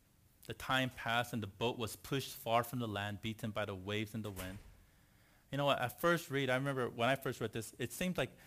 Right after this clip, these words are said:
just a quiet, still lake and just natural motions of the water was just pushing this boat out. But it's actually a storm that the disciples are in. They're once again facing the storm.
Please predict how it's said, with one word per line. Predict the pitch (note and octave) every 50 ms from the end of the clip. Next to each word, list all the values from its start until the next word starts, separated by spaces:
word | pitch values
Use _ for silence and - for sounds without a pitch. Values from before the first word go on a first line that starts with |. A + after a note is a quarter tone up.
| - -
just | - F#3+ -
a | -
quiet, | - - - - - C3+ B2+ C3 C#3 C#3 -
still | - - - C#3 C3 A#2
lake | G2 F#2+ G2 G#2 - - - - - - - - - - - - - - - _ _ _ _ -
and | G2+ F#2+
just | - G#2 - -
natural | G#2 G2+ A2 A#2 B2 B2+ - - C3+ A#2+
motions | A2 G#2+ A#2 A#2+ A#2 - C3 A2+
of | A#2 A2
the | A2
water | G2+ F#2+ G2 G2+ G#2 A2 A2
was | G2 G2 G2
just | - A2 - - - - - - -
pushing | - - D3 B2+ - C3
this | A2+ A2 -
boat | - - A2+ G#2+ A2+ -
out. | A#2+ B2+ C3+ A#2+ -
But | - B2+
it's | B2+ - -
actually | D3 D3 - - - -
a | A#2+
storm | - - - - - C3+ D3 D#3+ C#3 G#2+ G2 - - - - - - - -
that | - A2+
the | G#2+ A#2
disciples | G2+ - - B2 A2+ A2 A#2+ -
are | A2+ A2 A#2+ -
in. | - B2+ C#3 A#2 F#2+ G2 - - - - - - - - - - _ _ _ _ _ _ _ _ _ - _ _ - - - - _ -
They're | C3+ B2
once | A2+ A2 B2 B2+ B2 C#3
again | A#2 C3 A#2+
facing | A#2 - B2+ A#2 B2 A#2
the | G#2+
storm. | - - - B2 A#2+ A2+ G#2+ G#2